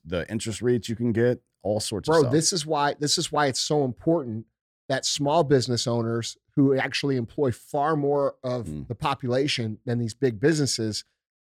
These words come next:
Speaker 2: stop adopting their culture from these big businesses. Like, a lot of these small businesses will, like,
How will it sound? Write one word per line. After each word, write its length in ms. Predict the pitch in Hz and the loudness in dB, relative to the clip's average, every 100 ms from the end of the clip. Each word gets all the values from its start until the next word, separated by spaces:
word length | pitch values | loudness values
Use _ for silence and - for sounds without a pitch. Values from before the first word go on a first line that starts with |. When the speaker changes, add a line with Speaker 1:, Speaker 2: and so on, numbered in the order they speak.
| _ | _
Speaker 2:
stop 380 | - - 147 151 | -4 0 0 0
adopting 540 | 123 127 139 - 143 | 0 2 2 2 0
their 100 | 120 | 0
culture 440 | - 147 139 - 117 | 0 2 2 2 -2
from 180 | 123 | 0
these 160 | 117 107 | 0 0
big 200 | - 107 | 0 0
businesses. 600 | 120 123 117 - - - - _ _ | 2 2 2 -2 -6 -14 -16 _ _
Like, 180 | 135 135 | -2 0
a 40 | 135 | 2
lot 200 | 135 165 | 4 4
of 60 | 175 | 4
these 160 | 156 | 2
small 320 | - 135 123 | 0 2 2
businesses 640 | 135 165 160 175 160 175 - | 4 4 4 2 2 0 0
will, 180 | 131 117 127 | 0 0 -2
like, 280 | 117 107 | -4 -4